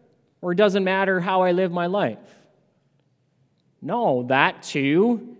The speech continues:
is a dead end and a devastating mistake. It's an error called antinomianism, which literally means against the law. Obedience to God on the part of believers is not optional.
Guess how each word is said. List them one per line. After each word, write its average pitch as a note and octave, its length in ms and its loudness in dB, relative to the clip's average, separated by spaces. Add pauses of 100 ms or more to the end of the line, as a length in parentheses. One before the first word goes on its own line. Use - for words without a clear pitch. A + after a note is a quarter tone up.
is B2+ 120 -12
a B2+ 60 -6
dead C#3 300 0
end D#3 480 0
and C3 120 -8
a B2+ 60 -6
devastating A#2+ 760 -4
mistake. D3 720 -4 (960)
It's - 100 -20
an E3 200 0
error D#3+ 320 4
called D#3 340 4
antinomianism, D#3 1200 2 (600)
which B2+ 200 -16
literally E3+ 500 2
means B2+ 640 -2
against B2 760 -8
the C3+ 180 -8
law. C3+ 500 -4 (1500)
Obedience F3+ 540 2
to D4+ 80 -2
God D#3+ 360 4
on A3 100 2
the A3+ 60 0
part E3 320 0
of G#3 100 0
believers E3+ 580 0
is D3 160 -6
not C3 320 -4
optional. D#3 680 -8